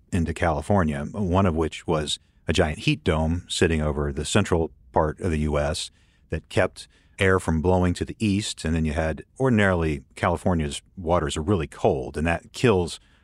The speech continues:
hurricanes and tropical storms. But this was so strong that even that cold water couldn't really kill it. But also, it was also not as cold as it usually is because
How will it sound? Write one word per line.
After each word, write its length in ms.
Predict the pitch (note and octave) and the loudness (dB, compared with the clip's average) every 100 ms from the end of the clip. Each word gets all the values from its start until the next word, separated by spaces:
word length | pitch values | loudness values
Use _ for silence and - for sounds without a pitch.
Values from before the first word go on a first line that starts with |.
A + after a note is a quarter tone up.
| _ | _
hurricanes 720 | B2+ F#2+ F#2 E2 D#2 D#2+ - | 2 2 2 0 0 -4 -4
and 100 | F#2 | -4
tropical 300 | D#2 E2+ - | -2 -2 -4
storms. 480 | E2 - F#2+ E2 D#2 - - - | -4 0 2 2 -2 -10 -20 -4
But 120 | E2+ | -2
this 120 | C#3 | 0
was 140 | - - | 0 0
so 200 | D3+ A#2 | 2 2
strong 540 | - A2+ G#2+ F2+ E2+ - _ | 0 2 4 4 0 -6 _
that 100 | F#2+ | 0
even 160 | G#2+ G2 | 2 2
that 160 | F2 | 0
cold 300 | - A2 G2 | -2 -2 0
water 280 | E2+ F2+ G2+ | 2 2 2
couldn't 220 | - G2 | 0 0
really 220 | F#2 F2+ E2 | 2 0 -2
kill 260 | - G#2 | -2 -2
it. 100 | B2 - _ _ _ | -2 -8 _ _ _
But 140 | - G2+ | 4 4
also, 400 | G2+ - E2 E2 | 4 4 2 0
it 160 | G#2+ F2 | -2 -2
was 100 | F2+ | 0
also 400 | F#2 - E2 D2+ - | 0 0 -2 -2 -4
not 300 | E2 E2 D#2+ | 0 0 0
as 260 | E2+ E2 | -2 -2
cold 320 | - E2+ F2+ | 0 2 2
as 100 | F2 | 2
it 80 | D#2+ | 0
usually 380 | E2+ E2 C#2+ D2+ | 0 0 0 0
is 160 | F#2+ A#2 | 0 -2
because 480 | - - C#2+ - | -4 -4 -4 -6